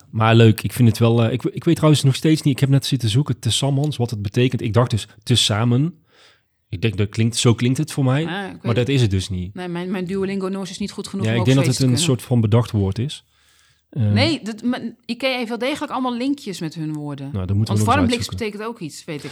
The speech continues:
Speaker 1: Als iemand het weet, als
Speaker 2: Ja.
Speaker 1: iemand, als iemand, eh, wel iets gescoord heeft of juist niet, of je bent boos op ikea, laat het ons weten.
Speaker 2: Hebben jullie die trolley ook gescoord, of niet?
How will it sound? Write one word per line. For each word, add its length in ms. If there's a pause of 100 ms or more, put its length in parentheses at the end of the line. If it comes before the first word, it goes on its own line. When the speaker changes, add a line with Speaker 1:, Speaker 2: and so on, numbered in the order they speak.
(160)
Speaker 1:
Als 140
iemand 180
het 100
weet, 480
als 120
Speaker 2:
Ja. 60
Speaker 1:
iemand, 340
als 140
iemand, 260
eh, 220
wel 180
iets 140
gescoord 400
heeft 200
of 160
juist 300
niet, 160
of 160
je 60
bent 180
boos 220
op 100
ikea, 280
laat 160
het 140
ons 120
weten. 240
Speaker 2:
Hebben 200
jullie 140
die 100
trolley 280
ook 120
gescoord, 380
of 80
niet? 220